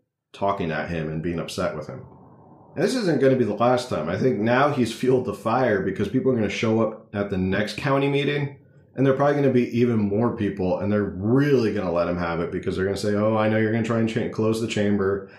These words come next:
because you don't like what you're hearing," and X, Y, and Z, and everything's being directed at Nathan Fletcher. Um, so anyway,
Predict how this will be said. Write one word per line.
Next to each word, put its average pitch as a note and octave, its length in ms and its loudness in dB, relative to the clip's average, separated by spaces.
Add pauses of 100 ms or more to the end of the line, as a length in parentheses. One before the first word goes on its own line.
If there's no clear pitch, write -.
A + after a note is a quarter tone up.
(260)
because E2+ 280 -4
you G2 80 -2
don't A2 200 2
like A#2 180 0
what A#2+ 180 0
you're A#2 100 -2
hearing," G#2+ 560 0
and F#2+ 140 -2
X, G2+ 200 -6
Y, G#2+ 160 0
and G#2 160 0
Z, F#2+ 380 2
and G#2+ 140 -2
everything's C3+ 520 -2
being G#2 200 0
directed F#2+ 360 0
at F2 80 -4
Nathan F#2 240 -4
Fletcher. C3+ 360 -8 (960)
Um, G2 460 0 (680)
so D3 120 -2
anyway, F#2+ 340 0